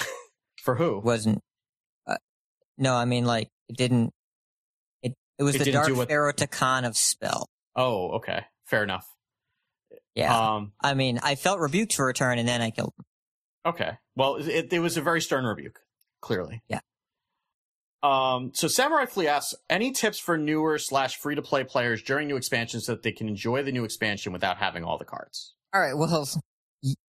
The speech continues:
Speaker 2: first, Whizbang.
Speaker 1: Yeah. Not, not Zale, 'cause Zale hasn't been updated, but Whizbang has.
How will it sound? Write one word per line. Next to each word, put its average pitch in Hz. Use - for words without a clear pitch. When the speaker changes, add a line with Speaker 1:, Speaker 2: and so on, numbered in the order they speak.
Speaker 2:
first, 214
Whizbang. 135
Speaker 1:
Yeah. 127
Not, 170
not 170
Zale, 123
'cause 156
Zale 139
hasn't 147
been 151
updated, 113
but 104
Whizbang 104
has. -